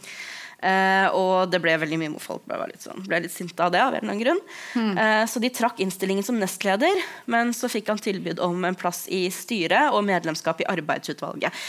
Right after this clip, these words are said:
Speaker 1: Det her er noe av det, det er
Speaker 2: Hater alle de her
Speaker 1: politikk og
Speaker 2: politiske
Speaker 1: utvalgene og
Speaker 2: prosessen.
Speaker 1: komiteen, altså.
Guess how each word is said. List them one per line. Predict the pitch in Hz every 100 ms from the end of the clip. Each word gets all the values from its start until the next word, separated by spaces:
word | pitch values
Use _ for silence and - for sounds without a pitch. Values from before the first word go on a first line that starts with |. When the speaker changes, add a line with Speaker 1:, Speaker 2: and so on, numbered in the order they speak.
| -
Speaker 1:
Det | 220
her | 214 233
er |
noe | 233
av | 196
det, | - - - - _
det | - - 202 208
er | 240
Speaker 2:
Hater | 196 175 220 - 202 202 196 185 175 180 214 214
alle | 208 190
de | 196 196
her | 202 208
Speaker 1:
politikk | 214
og | 233
Speaker 2:
politiske | 285 226 190
Speaker 1:
utvalgene | 202 190 185 196 220
og | -
Speaker 2:
prosessen. | 220 190
Speaker 1:
komiteen, | 214 214 220 - 214 -
altså. | - 208